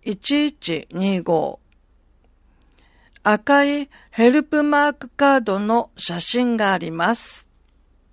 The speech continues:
備え三、救急医療情報キットを活用しよ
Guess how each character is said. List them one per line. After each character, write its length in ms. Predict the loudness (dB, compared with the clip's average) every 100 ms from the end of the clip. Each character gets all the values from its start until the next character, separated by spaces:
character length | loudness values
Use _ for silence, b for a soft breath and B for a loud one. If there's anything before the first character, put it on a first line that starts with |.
| _ _ _ _ _ _ _ _ _ _ _ _ _ _ _ _ -14
備 640 | -4 2 4 6 4 4 -2
え 80 | -8
三、 500 | -8 0 0 0 -6 _ _ _ _ _ _ _ _ _ _ _ _ _ _ _ _ _ _ _ _
救 260 | 2 2 2
急 360 | 0 2 2
医 220 | 0 -2 0
療 400 | 2 2 0 -4 -10
情 260 | 2 4 4
報 280 | 4 0 0
キ 160 | -2
ッ 80 | -6 _
ト 160 | 0 0
を 160 | 0 -8
活 300 | -12 -8 -2
用 260 | 2 2 -2
し 220 | -4 -2
よ 380 | 0 -2 -6